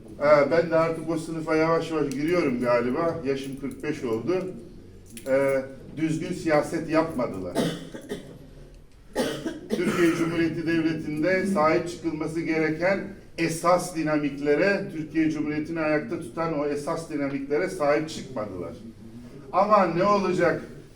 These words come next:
canım?" diyerek bir ömür geçti. Özellikle bin dokuz yüz seksen ve sonrasında ve o bir ömür bugünkü Türkiye'de yaşanan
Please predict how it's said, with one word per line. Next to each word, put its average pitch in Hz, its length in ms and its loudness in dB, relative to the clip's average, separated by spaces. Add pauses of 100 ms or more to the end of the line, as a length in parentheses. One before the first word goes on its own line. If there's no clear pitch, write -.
canım?" 180 380 4 (420)
diyerek 175 440 6 (640)
bir 175 240 2
ömür 170 380 4
geçti. 180 680 2
Özellikle 156 720 0
bin 151 180 -4
dokuz 156 360 -6
yüz 160 180 -8
seksen 156 480 -4
ve 151 80 4
sonrasında 143 840 -2 (520)
ve 170 400 2
o 170 240 0
bir 185 280 0
ömür 196 440 2 (440)
bugünkü 160 500 -2
Türkiye'de 165 480 0
yaşanan 165 540 2